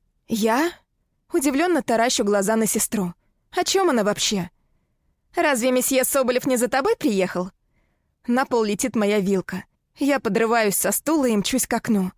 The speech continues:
В груди вспыхивает ураган, а на губах возникает улыбка. Словно меня отправили на море наслаждаться тёплым летним деньком,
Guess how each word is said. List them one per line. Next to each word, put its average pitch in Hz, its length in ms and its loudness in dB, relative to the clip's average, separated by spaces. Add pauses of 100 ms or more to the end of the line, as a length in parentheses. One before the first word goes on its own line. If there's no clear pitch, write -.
(400)
В 254 120 -4
груди 262 300 0
вспыхивает 233 600 0
ураган, 208 460 -2 (260)
а 285 80 -4
на 262 120 2
губах 214 420 0
возникает 214 600 0
улыбка. 208 500 -2 (380)
Словно 330 420 0
меня 262 300 2
отправили 233 440 0
на 214 180 2
море 233 300 2
наслаждаться 208 680 0
тёплым 240 420 0
летним 214 380 0
деньком, 190 520 -2